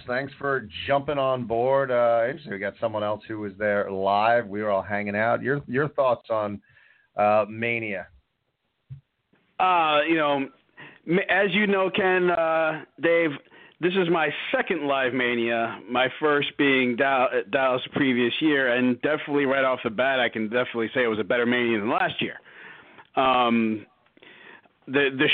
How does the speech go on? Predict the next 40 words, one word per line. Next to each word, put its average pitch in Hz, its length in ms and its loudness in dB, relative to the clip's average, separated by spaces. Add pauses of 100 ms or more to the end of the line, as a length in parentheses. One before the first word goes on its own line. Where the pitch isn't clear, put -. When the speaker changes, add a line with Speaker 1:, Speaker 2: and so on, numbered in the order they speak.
Speaker 2:
show, 165 520 2
while 151 420 0
long, 151 680 2
well, 131 200 0
you 139 80 2
know, 127 340 0 (280)
once 151 280 0
you're 156 100 2
in, 156 460 4
you're, 139 180 2
you 131 160 0
know, 127 140 2
you're 135 180 4
in 156 140 0
for 156 100 2
a 139 40 0
penny, 147 340 2
in 147 140 0
for 131 120 0
a 120 60 -2
pound. 139 440 0
I 120 160 2 (120)
thought 147 260 0
it 131 120 2
was, 127 260 2 (480)
I 120 100 2
thought 147 220 0
it - 20 2
was 127 160 0
a 127 60 0
great 120 320 0
Mania. 127 420 2
I 98 280 -2 (120)
thought 139 280 0 (520)
they 139 160 2 (160)
set 156 220 0
the 139 60 0
bar 139 360 0
high 139 380 2
early. 143 540 2